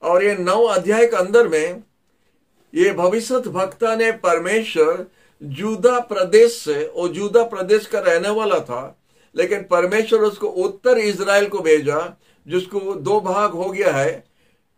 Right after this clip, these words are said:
ऊपर में उत्तर का होता है इज़राइल और दक्षिण का होता है जूदा प्रदेश, दो भाग हो गया था सोलोमन राजा का बेटा का समय से, रेहोबोआम का समय से दो भाग हो गया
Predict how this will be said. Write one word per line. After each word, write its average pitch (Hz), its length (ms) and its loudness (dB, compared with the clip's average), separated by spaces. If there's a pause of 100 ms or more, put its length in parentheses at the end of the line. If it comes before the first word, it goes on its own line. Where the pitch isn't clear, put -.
ऊपर 196 340 -2
में 196 460 -6
उत्तर 208 380 -4
का 208 180 -4
होता 190 260 -4
है 170 120 2
इज़राइल 170 600 0 (500)
और 160 200 0
दक्षिण 180 380 0
का 226 120 -2
होता 208 260 -4
है 208 80 0
जूदा 180 380 0
प्रदेश, 156 400 0
दो 175 260 -6
भाग 175 340 -4
हो 175 180 -4
गया 180 200 2
था 143 400 -6 (240)
सोलोमन 214 560 0
राजा 190 440 0
का 202 180 -4
बेटा 180 420 -2
का 190 100 -6
समय 165 400 0
से, 123 260 -10 (680)
रेहोबोआम 180 720 2
का 185 140 0
समय 180 360 0
से 180 140 -8
दो 170 160 -4
भाग 175 360 -2
हो 185 200 -2
गया 151 400 -2